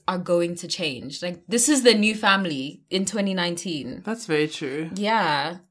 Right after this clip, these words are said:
Speaker 1: There's no such thing as permanent romance. Like, what do you mean?
Speaker 2: So the next dilemma
Speaker 1: Mm.
Speaker 2: is, "I need to pretend I'm a good Muslim when I'm a slut in real life."
Speaker 1: Mood.
Speaker 2: Literally all of us.
Speaker 1: Yeah, this is all of us.
Speaker 2: Wow.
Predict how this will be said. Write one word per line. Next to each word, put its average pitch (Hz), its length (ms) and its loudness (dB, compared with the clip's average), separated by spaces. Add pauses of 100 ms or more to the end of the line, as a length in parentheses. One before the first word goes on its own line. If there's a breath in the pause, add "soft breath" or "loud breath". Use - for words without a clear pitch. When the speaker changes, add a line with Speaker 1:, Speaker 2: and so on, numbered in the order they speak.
(560)
Speaker 1:
There's 214 220 -2
no 226 140 2
such 240 240 -2
thing 208 220 -2
as 185 120 -2
permanent 185 440 -4
romance. 170 560 -2
Like, 175 160 -10
what 180 140 -4
do 180 60 -8
you 175 120 -8
mean? - 460 -10 (480)
Speaker 2:
So 269 220 10
the 226 140 6
next 277 320 6
dilemma 165 680 4
Speaker 1:
Mm. 220 180 2
Speaker 2:
is, 180 380 8
"I 202 100 6
need 208 340 6
to 320 60 8
pretend 175 560 4
I'm 165 200 4
a 160 40 6 (160)
good 202 160 8
Muslim 156 640 6
when 151 140 4
I'm 147 140 4
a 151 40 0
slut 139 520 2
in 143 120 0
real 135 140 0
life." 139 480 0 (280 loud breath)
Speaker 1:
Mood. 349 720 12 (260)
Speaker 2:
Literally 277 720 10 (220 loud breath)
all 196 180 12
of 175 100 12
us. 277 240 4
Speaker 1:
Yeah, 247 300 12
this 269 220 6
is 294 100 6
all 226 200 8
of 190 120 4
us. 170 340 4
Speaker 2:
Wow. 175 800 8